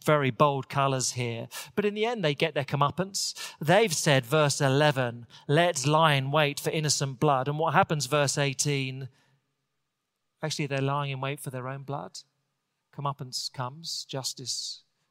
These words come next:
comes to them. Verse nineteen, "These are the paths of all who go after ill-gotten gain." It takes away the life of those who get it. Physical life or just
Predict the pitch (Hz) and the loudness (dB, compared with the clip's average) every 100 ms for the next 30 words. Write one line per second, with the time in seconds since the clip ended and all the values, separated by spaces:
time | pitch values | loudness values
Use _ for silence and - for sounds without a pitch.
0 | _ - 123 131 139 - 131 120 135 147 | _ -6 -6 -6 -8 -6 -6 -6 -12 -16
1 | - _ _ _ - _ - 160 139 - | -20 _ _ _ -20 _ -4 0 0 2
2 | 147 143 131 139 131 147 151 117 127 - | 0 2 0 0 0 -2 -2 -2 -6 0
3 | 151 135 131 113 123 123 135 127 120 117 | 4 4 2 -2 -4 -4 -4 -4 -4 0
4 | 131 131 135 143 139 135 139 131 120 123 | 0 0 -2 -2 -2 -2 -2 -4 -4 -4
5 | 131 127 135 - 139 - 139 135 - 131 | -4 -4 -6 -4 -4 -4 -4 -2 -2 2
6 | 135 139 127 135 131 120 120 139 131 120 | 2 2 -2 -2 -2 -2 -2 -2 -2 -6
7 | - - - 175 160 165 160 151 151 165 | -8 -10 0 4 4 4 4 4 4 2
8 | 131 123 160 160 - - | -2 -4 0 0 -2 -6